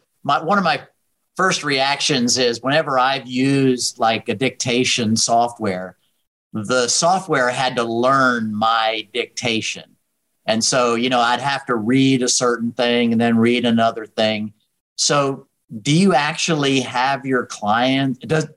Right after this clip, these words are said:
first of all, does it require that? And then if it does, do you actually have your clients, like, speak into your phone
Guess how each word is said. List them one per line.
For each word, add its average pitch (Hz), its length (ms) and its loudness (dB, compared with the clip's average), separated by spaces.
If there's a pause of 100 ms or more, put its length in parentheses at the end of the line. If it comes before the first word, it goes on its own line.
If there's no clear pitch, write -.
(140)
first 196 240 0
of 156 60 0
all, 113 220 4
does 131 200 0
it 143 120 -2
require 135 640 0
that? 160 420 0 (560)
And 123 240 0
then 127 200 0
if 160 220 -2
it 110 160 -6
does, 135 640 0 (140)
do 123 80 -6
you 127 100 2
actually 131 400 0
have 131 260 0
your 123 160 -8
clients, 123 880 0
like, 104 280 0
speak - 340 0
into 127 240 2
your 113 180 0
phone 120 640 0